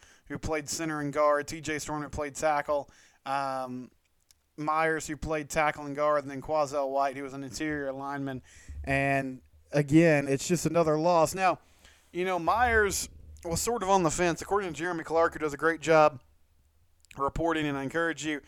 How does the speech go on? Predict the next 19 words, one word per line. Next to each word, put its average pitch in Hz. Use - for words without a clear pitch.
to 151
get 156
a 147
subscription 156
to 135
two 170
four 151
seven 147
Sports 160
if 135
you 131
can. 156
Um, 143
he 202
said 160
earlier 180
this 147
week 147
that, 147